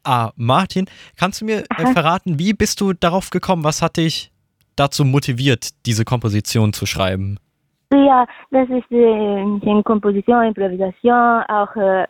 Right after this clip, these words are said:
Speaker 2: kleine Bach-Solo-Suite dabei und alles. Äh, Martin ist,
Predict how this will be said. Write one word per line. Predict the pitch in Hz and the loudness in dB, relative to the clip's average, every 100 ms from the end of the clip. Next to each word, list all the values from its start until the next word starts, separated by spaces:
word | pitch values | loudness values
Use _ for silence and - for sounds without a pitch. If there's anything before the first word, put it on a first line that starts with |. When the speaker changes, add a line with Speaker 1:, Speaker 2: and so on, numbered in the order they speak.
| - | -4
Speaker 2:
kleine | 226 202 190 185 180 180 175 | -2 -2 0 -2 0 -2 -4
Bach-Solo-Suite | 185 220 202 - - 226 202 - 202 190 185 | -2 0 -2 -8 -2 0 0 0 -4 0 2
dabei | 185 180 208 214 | 2 2 2 2
und | 202 190 | -2 -6
alles. | 196 202 - - - - - | -6 -6 -10 -18 -16 -12 -2
Äh, | 226 | 2
Martin | 220 247 302 277 233 _ _ - | 2 2 0 -4 -8 _ _ -12
ist, | 226 | -12